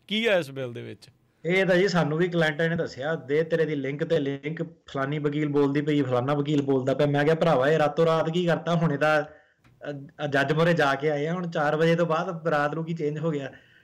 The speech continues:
Speaker 2: ਤੇ ਜਨਤਾ ਵੀ ਚੱਲ ਵੀ ਧੱਕ ਦਿੰਦੀ ਅੱਗੇ ਕਿ ਪਤਾ ਨਹੀਂ ਕਿਹੜਾ ਡਿਗ-, ਡਿਗਨਿਟੀ ਦਾ ਹੁਣ ਮਤਲਬ ਕੀ ਹੈਗਾ ਕਿ ਇੱਜ਼ਤ, ਕੀ, ਤੁਸੀਂ ਕੀ ਕਹਿੰਦੇ, ਡਿਗਨਿਟੀ ਨੂੰ ਪੰਜਾਬੀ 'ਚ ਕਿੱਦਾਂ ਟਰਾਂਸਲੇਟ ਹੁੰਦਾ ਵਾ ਭਲਾ?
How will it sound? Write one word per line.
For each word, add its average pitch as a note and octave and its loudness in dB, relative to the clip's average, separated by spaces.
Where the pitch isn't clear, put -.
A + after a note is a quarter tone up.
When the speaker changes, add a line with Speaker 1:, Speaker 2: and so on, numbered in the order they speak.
Speaker 2:
ਤੇ D3 4
ਜਨਤਾ D3 0
ਵੀ F3 2
ਚੱਲ D#3 0
ਵੀ D#3+ -2
ਧੱਕ E3 0
ਦਿੰਦੀ C#3+ -2
ਅੱਗੇ D#3 2
ਕਿ D#3 -2
ਪਤਾ D3+ 0
ਨਹੀਂ D#3 -4
ਕਿਹੜਾ E3 0
ਡਿਗ-, D3 0
ਡਿਗਨਿਟੀ F3+ 0
ਦਾ G3+ 0
ਹੁਣ G3 0
ਮਤਲਬ F3+ 0
ਕੀ F#3 0
ਹੈਗਾ D#3+ 4
ਕਿ E3+ -2
ਇੱਜ਼ਤ, D#3+ 0
ਕੀ, F#3 -10
ਤੁਸੀਂ F3 4
ਕੀ G3+ -2
ਕਹਿੰਦੇ, G3 2
ਡਿਗਨਿਟੀ F#3 2
ਨੂੰ G#3 0
ਪੰਜਾਬੀ F3+ 2
'ਚ F3 -2
ਕਿੱਦਾਂ F#3 2
ਟਰਾਂਸਲੇਟ F3 2
ਹੁੰਦਾ D#3+ -2
ਵਾ A#2+ -4
ਭਲਾ? A#2+ -8